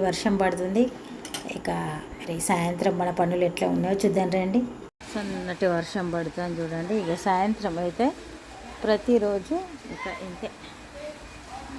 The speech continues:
చిన్న వర్షం పడుతుంది. ఇప్పుడే నైవేద్యం తినే పిట్టలు వచ్చినాయి, ఏమో తిన్నాయి, పోయినాయి. అది భలే అంటాయి, సైలెంట్గా ఉండే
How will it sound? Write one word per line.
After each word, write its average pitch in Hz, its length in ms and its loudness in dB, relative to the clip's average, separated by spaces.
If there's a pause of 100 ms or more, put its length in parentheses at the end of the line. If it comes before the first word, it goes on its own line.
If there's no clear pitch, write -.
(220)
చిన్న 220 320 2 (200)
వర్షం 190 320 0 (100)
పడుతుంది. 202 440 4 (140)
ఇప్పుడే - 520 2 (1160)
నైవేద్యం 190 560 2
తినే 175 280 2
పిట్టలు 185 360 0
వచ్చినాయి, 277 420 4 (160)
ఏమో 196 180 2 (100)
తిన్నాయి, 208 400 0
పోయినాయి. 175 340 0 (2500)
అది 233 160 6 (160)
భలే 202 260 -2 (120)
అంటాయి, 185 340 -2 (220)
సైలెంట్గా 247 560 6
ఉండే 202 120 8